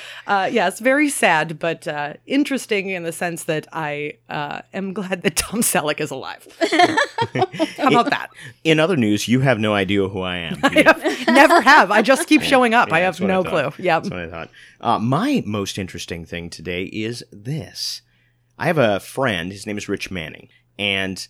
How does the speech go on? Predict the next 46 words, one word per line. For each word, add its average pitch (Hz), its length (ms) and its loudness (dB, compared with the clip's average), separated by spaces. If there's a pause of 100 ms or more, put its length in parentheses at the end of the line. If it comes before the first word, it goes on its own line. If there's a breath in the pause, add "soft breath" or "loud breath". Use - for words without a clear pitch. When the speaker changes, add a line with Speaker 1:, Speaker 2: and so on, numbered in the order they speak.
(260)
Speaker 2:
he - 300 -10
runs 139 560 -2
a, 98 220 -2 (200)
a 95 140 -6
blog. 85 580 -10
He 104 80 -10
runs 98 220 -6
a, 85 80 -6
it's 92 160 -8
a, 85 280 -6
a, 90 160 -8 (140)
he's 101 180 -10
got 90 100 -6
a - 40 -14
Facebook 143 400 -8
page 73 340 -10
called 92 220 -10
The 90 100 -6
Lazy 98 480 -6
Hunter. 147 460 -8 (680)
Speaker 1:
Mm. 220 100 -18
Speaker 2:
And 104 400 -2
Rich 165 300 -4
is, 147 180 0
he's 139 360 -6
a, 92 220 -4
he's 120 220 -6
a 110 60 0
great 120 580 -2 (220)
food 131 600 0 (400)
and 98 140 -6
drink 101 360 -4
and 92 160 -8
entertainment 87 560 -8
writer. - 260 -14
That's, 90 280 -6
that's - 300 -6
what 87 100 -6
he 80 80 -8
does. - 320 -12 (300 soft breath)
And 98 500 -4 (220 soft breath)
so - 180 -6
he 120 140 -6
runs 135 240 -2
this 107 160 -4
site. 104 260 -4